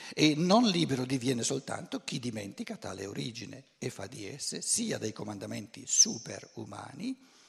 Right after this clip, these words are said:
dei concetti di dovere morale oggettivo, indipendenti da ogni elemento umano, sia una voce imperativa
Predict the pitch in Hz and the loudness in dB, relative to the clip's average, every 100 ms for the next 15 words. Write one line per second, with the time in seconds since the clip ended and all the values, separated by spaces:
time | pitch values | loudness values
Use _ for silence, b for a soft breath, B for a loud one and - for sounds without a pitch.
0 | B - - 117 107 - 110 - 107 104 | B -16 -14 -12 -4 -4 -4 -10 -16 -12
1 | 104 120 110 110 110 117 107 95 95 98 | -8 -6 -4 -4 -2 -2 -2 -4 -6 -8
2 | - - - 131 233 - B B B - | -12 -14 -16 -12 -12 -12 B B B -10
3 | 110 95 107 104 104 117 117 104 - 104 | -10 -10 -10 -10 -6 -6 -4 -8 -10 -14
4 | - B B - 104 98 107 98 101 113 | -14 B B -8 -6 -4 -4 -6 -6 -8
5 | - 104 92 - 131 202 B B - - | -8 -10 -10 -12 -12 -14 B B -2 -2
6 | - - 220 131 113 139 135 - - 147 | -2 -2 -2 -2 0 0 0 -2 0 0
7 | 127 127 123 127 - 117 110 | 2 2 2 -2 -6 -8 -8